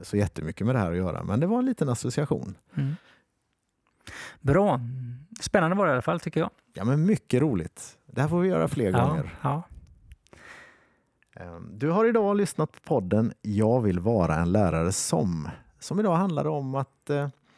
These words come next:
Speaker 1: vara lärare som använder rutiner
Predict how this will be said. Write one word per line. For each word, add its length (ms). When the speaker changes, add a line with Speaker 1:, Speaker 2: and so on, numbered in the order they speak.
Speaker 1:
vara 240
lärare 440
som 160
använder 680
rutiner 880